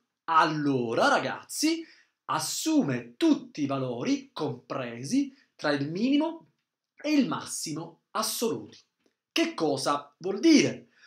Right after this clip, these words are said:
Vuol dire questo, ragazzi, vuol dire che comunque prendiamo una L appartenente all'intervallo chiuso m piccolo e m grande, quindi un numero compreso tra il minimo e il massimo.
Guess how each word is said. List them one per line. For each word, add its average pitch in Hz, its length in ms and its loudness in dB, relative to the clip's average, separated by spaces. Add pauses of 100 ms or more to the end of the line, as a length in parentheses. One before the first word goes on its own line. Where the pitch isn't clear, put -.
(200)
Vuol 180 160 0
dire 302 240 2
questo, 311 380 0
ragazzi, 120 600 -8
vuol 165 160 -2
dire 262 220 4
che - 400 -2 (100)
comunque 294 400 0
prendiamo 240 400 2
una 214 260 0
L 135 640 0 (360)
appartenente 233 640 0
all'intervallo 226 560 -2
chiuso 175 500 2
m 147 120 -6
piccolo 170 320 -6
e 139 40 -4
m 143 80 -6
grande, 123 420 -8
quindi 160 180 -10
un 185 60 -8
numero 196 260 0
compreso 151 480 -6
tra 147 120 -8
il 139 140 -6
minimo 175 360 0
e - 20 0
il 131 140 -2
massimo. 233 840 -2